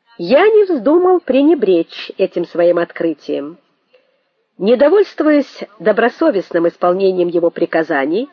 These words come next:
я повиновался им с такими знаками преданности, которые приводили его в восхищение. Я во всем изучал его вкусы,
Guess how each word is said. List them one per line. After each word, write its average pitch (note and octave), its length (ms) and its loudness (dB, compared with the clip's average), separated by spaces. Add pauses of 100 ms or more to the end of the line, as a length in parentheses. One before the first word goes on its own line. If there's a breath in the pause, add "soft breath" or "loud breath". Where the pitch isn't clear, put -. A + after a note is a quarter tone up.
(840)
я C#4 280 0
повиновался D#4+ 800 0
им C4 440 -2 (120)
с - 160 -20
такими G#3 760 0 (280)
знаками D#3 680 -4 (100)
преданности, - 720 -4
которые D4 440 -2
приводили A3+ 500 -2
его G3+ 200 -2
в G3 40 -10
восхищение. D3+ 840 -8 (1500)
Я B3+ 220 2
во D#4 100 2
всем F4+ 320 0
изучал D#4 340 0
его C4+ 220 0
вкусы, - 640 -8